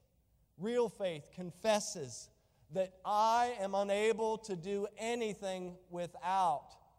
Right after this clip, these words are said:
God's help. Oh, listen, when we live by faith, God will be getting the glory. Here's question number two.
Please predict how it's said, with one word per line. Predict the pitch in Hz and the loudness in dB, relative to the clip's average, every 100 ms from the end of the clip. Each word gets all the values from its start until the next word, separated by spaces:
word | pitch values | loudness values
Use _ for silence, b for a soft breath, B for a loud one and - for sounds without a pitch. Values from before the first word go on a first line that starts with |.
| _ 139 | _ -2
God's | 151 131 120 113 | 0 0 -4 -10
help. | 127 98 - _ _ _ _ _ _ _ _ _ - | -14 -14 -16 _ _ _ _ _ _ _ _ _ -2
Oh, | 156 | 0
listen, | 160 180 180 170 | 0 -2 -2 -4
when | 190 | -4
we | 190 | -2
live | 190 202 | 0 2
by | 190 165 | 2 2
faith, | 214 202 180 | 0 -2 0
God | 190 190 180 | 2 4 2
will | 180 | -4
be | 190 | -4
getting | 170 202 185 180 | -2 -2 -2 -4
the | |
glory. | 165 196 202 165 - B B | 0 2 2 2 -4 B B
Here's | 220 240 | -4 -4
question | - 240 214 240 220 | 0 -2 -2 -8 -8
number | 214 190 | -6 -8
two. | - 247 202 165 | -6 -2 -2 -4